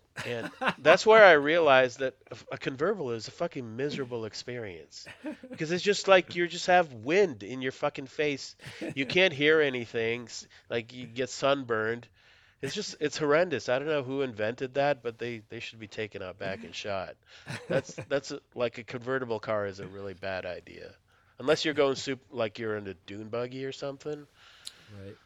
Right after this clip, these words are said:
Speaker 1: Like, going on a highway in a convertible is fucking ridiculous. It's an unpleasant experience.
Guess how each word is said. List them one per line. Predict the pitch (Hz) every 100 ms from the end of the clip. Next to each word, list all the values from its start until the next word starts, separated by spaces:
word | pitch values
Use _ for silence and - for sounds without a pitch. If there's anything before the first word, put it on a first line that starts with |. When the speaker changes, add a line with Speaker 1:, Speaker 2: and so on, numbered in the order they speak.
| _
Speaker 1:
Like, | 113 104 _ _ 120
going | 147 151 143 127
on | 120 131
a | 117
highway | 110 107 110 101 92 76
in | 101
a | 92 82
convertible | - 90 90 92 87 90
is | 98
fucking | - 87 - 82 82 95 _
ridiculous. | 87 82 80 - 69 71 -
It's | 101 -
an | 98
unpleasant | 95 101 - 101 98 90
experience. | 92 - 95 92 92 95 -